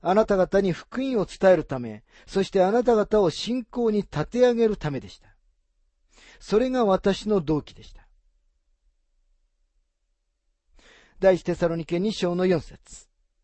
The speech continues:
私たちは神に認められて福音を委ねられたものですから、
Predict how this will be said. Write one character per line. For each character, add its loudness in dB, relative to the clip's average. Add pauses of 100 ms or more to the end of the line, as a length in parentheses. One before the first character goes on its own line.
(2250)
私 0
た -2
ち -8
は 2
神 0
に 0
認 0
め 2
ら 4
れ 0
て -2
福 -10
音 -2
を 0
委 0 (160)
ね 4
ら 2
れ 0
た 0
も -2
の 0
で -2
す -10
か -12
ら、 -12